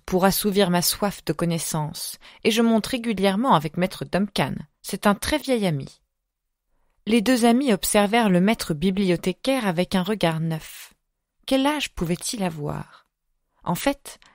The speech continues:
à la lumière du jour et sous l'excitation du grand projet qu'il avait organisé et qui faisait briller ses yeux gris de reflets verts,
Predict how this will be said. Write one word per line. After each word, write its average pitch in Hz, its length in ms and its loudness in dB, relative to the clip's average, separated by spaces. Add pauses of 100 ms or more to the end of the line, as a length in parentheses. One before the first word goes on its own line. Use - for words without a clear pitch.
à 190 100 4
la 196 100 6
lumière 208 340 4
du 160 160 -4
jour 214 280 -2
et 165 40 2
sous - 180 -4
l'excitation 180 760 -2
du 165 140 -6
grand 208 220 -6
projet 202 440 0
qu'il - 240 -8
avait 156 300 -4
organisé 175 720 0
et 160 60 -8
qui - 200 -16
faisait 170 300 0
briller 190 380 0
ses 160 340 -4
yeux 190 80 0
gris 190 340 -2
de 170 100 -2
reflets 180 440 0
verts, 165 460 -6